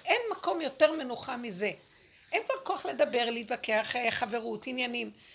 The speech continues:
זה יכול להיות רק לרגע לפי הסיבה. אבל השקט הנפשי הכי גדול נמצא בתוך החיבור העצמי, שהוא לא תלוי בשום דבר, איך שזה ככה מושלם הנקודה שלי. אני הכי יודעת מה אני צריכה.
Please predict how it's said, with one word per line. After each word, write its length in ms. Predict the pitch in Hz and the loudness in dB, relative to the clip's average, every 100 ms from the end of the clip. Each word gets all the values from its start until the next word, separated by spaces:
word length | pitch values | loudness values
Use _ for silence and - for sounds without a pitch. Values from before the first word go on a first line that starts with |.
| - - - - - - - - | -20 -20 -20 -20 -20 -10 -4 -4
זה 80 | 302 | 0
יכול 220 | 427 - | 0 2
להיות 220 | 508 466 - | 0 0 -4
רק 260 | 392 - 320 | -6 -4 2
לרגע 500 | 254 233 311 277 262 | 4 8 8 6 0
לפי 300 | 240 - 277 | 0 0 2
הסיבה. 540 | 262 - 196 247 - - - - - - - - - - | 4 2 4 4 4 0 -18 -20 -20 -20 -20 -20 -20 -8
אבל 220 | 185 226 | 2 4
השקט 460 | 240 - 294 494 466 | 6 8 8 4 0
הנפשי 340 | 285 254 - | -2 -2 0
הכי 260 | 277 - 440 453 | 0 2 0 0
גדול 180 | 269 262 | 0 0
נמצא 380 | 247 226 - 269 - - - - - - | -2 -2 2 2 2 -10 -16 -18 -16 -4
בתוך 340 | 220 - 320 | -2 2 0
החיבור 480 | 427 - 277 302 285 | 0 -2 -2 -2 0
העצמי, 440 | 262 - - 285 294 | 0 0 -2 -2 -4
שהוא 180 | 294 | -2
לא 120 | 320 453 | -2 -2
תלוי 280 | 427 403 381 | 2 2 2
בשום 380 | 349 254 - 370 | 0 0 0 0
דבר, 260 | 285 247 294 | 0 4 6
איך 180 | 320 | 6
שזה 280 | - 294 254 | 4 0 -2
ככה 280 | 262 370 - | -2 -2 -4
מושלם 400 | 320 330 330 262 | -4 -4 -4 -6
הנקודה 400 | 240 240 214 220 | -8 -8 -4 -2
שלי. 380 | - - 202 175 - - - | -4 -8 -8 -10 -16 -18 -4
אני 80 | 554 523 | 2 2
הכי 160 | - | 4
יודעת 440 | 480 427 311 285 247 | 2 4 4 2 -2
מה 80 | |
אני 160 | 226 208 | -2 -2
צריכה. 300 | 202 - 165 | -2 -2 -4